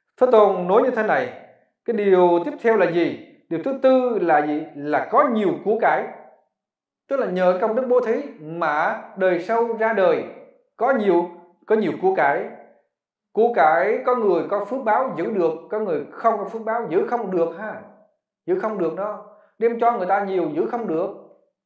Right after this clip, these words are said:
Người ta không có phước là giữ không được. Ừ. Ờ, ở quê lúc thầy ở Việt Nam có một cái cô Phật tử,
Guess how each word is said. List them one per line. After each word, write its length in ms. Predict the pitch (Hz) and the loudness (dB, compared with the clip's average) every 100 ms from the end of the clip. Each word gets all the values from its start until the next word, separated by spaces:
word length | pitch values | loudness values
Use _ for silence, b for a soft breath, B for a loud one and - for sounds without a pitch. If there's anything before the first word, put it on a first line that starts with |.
| _ _ _ _ | _ _ _ _
Người 100 | 170 | -4
ta 140 | 208 214 | -2 -2
không 120 | 226 | -4
có 100 | 240 | -6
phước 280 | - 294 269 | -4 -6 -4
là 140 | 175 | -4
giữ 200 | 156 185 | -2 -4
không 160 | 214 196 | -6 -6
được. 500 | 147 147 - _ _ _ _ _ _ _ 277 | -6 -6 -12 _ _ _ _ _ _ _ _
Ừ. 60 | 185 165 160 _ _ _ _ _ _ | -20 -20 -20 _ _ _ _ _ _
Ờ, 500 | 165 165 160 160 160 | -6 -4 -4 -4 -8
ở 240 | 156 196 202 | -6 -4 0
quê 300 | 196 185 180 | 2 2 0
lúc 140 | 240 233 | -2 -2
thầy 100 | 147 | -4
ở 120 | 165 | -4
Việt 220 | 180 160 | -6 -6
Nam 340 | 165 165 165 160 | -6 -6 -6 -6
có 100 | 208 | -6
một 200 | 180 147 | -6 -8
cái 100 | 170 | -8
cô 200 | - 175 170 | -4 -4 -6
Phật 100 | 127 165 | -8 -4
tử, 320 | 156 180 | -2 -2